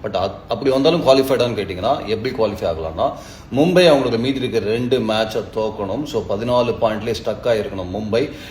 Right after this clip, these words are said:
டெல்லி ஒரே ஒரு மேட்ச் தான் ஜெயிக்கணும் அப்படின்ற போது பதினஞ்சு பாயிண்ட்ல முடிப்பாங்க. அப்பதான் பதினாறுக்கு தாண்டி போவாங்க லக்னோ சூப்பர் ஜெயண்ட்ஸ்.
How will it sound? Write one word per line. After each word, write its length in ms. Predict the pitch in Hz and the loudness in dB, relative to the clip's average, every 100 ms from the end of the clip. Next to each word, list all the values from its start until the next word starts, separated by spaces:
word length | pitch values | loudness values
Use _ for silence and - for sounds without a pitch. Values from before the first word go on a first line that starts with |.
| - 120 | -2 4
டெல்லி 360 | 185 233 233 | 6 6 6
ஒரே 280 | 196 170 190 | 6 6 8
ஒரு 180 | 196 151 | 8 6
மேட்ச் 240 | 147 143 | 4 4
தான் 180 | 151 123 | 2 0
ஜெயிக்கணும் 400 | 127 131 135 110 | 0 -2 0 -2
அப்படின்ற 260 | 117 110 104 | -2 -4 -4
போது 160 | 123 | -6
பதினஞ்சு 480 | 147 107 117 117 104 | -4 -4 -4 -4 -6
பாயிண்ட்ல 280 | 107 104 98 | -6 -6 -6
முடிப்பாங்க. 540 | 95 95 98 90 80 - 95 | -8 -6 -6 -6 -8 -8 -8
அப்பதான் 500 | 104 117 107 143 143 | -6 -4 0 0 0
பதினாறுக்கு 540 | 104 113 110 107 147 - | -4 -2 -4 -2 -6 -4
தாண்டி 280 | 113 120 | -4 -4
போவாங்க 380 | 110 104 90 90 | -4 -2 -2 -2
லக்னோ 400 | 117 95 - 110 | -4 -4 -6 -6
சூப்பர் 280 | 90 95 90 | -8 -10 -12
ஜெயண்ட்ஸ். 680 | - - - - - - | -12 -16 -16 -18 -18 -18